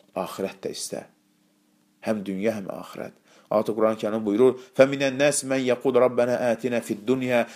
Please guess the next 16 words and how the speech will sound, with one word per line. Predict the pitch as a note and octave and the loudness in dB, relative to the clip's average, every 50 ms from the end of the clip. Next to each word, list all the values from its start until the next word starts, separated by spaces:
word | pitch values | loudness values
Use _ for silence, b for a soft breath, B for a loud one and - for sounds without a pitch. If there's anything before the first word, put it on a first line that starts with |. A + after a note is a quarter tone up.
| B B | B B
İnsanların | C3 B2+ B2+ C#3+ C#3+ C3 B2+ C3 C#3 D#3 D3+ C#3 | 0 2 4 4 4 4 6 4 4 4 4 2
bəziləri | B2+ B2+ B2 A#2 B2+ A#2+ A#2+ A#2+ | 2 2 2 2 2 2 4 2
var | B2+ B2 | 2 0
ki, | A#2 A#2 | 2 2
deyək, | B2+ C3 B2 - | 2 2 2 2
"Ey | B2 D3 D3 C3+ | 0 2 2 4
Rəbbimiz, | B2+ A#2+ A#2 A2+ A2+ A#2 A2+ G#2+ A2 | 2 2 2 0 -2 -2 -2 0 -2
dünyada | B2 B2 A#2+ A#2+ A#2+ B2+ C3 B2 | -2 0 2 2 4 4 4 4
ver, | B2 B2+ B2+ B2+ B B B B - | 4 4 4 2 B B B B 4
və | A2 B2 C3 | 4 6 6
mə | B2+ A#2+ A2+ | 4 4 4
lə | B2+ C3+ A#2+ | 4 2 2
fil | - C3 B2 | 2 0 2
axirət | - - B2+ B2 A#2 - C#3 B2+ A#2+ - B2 | 4 4 4 4 2 2 0 0 0 -2 -4
min | B2+ A#2+ | -8 -8
xalaq." | G#2 - A#2 A2 B2 C3+ C3+ B2+ - | -2 2 4 6 6 6 6 4 2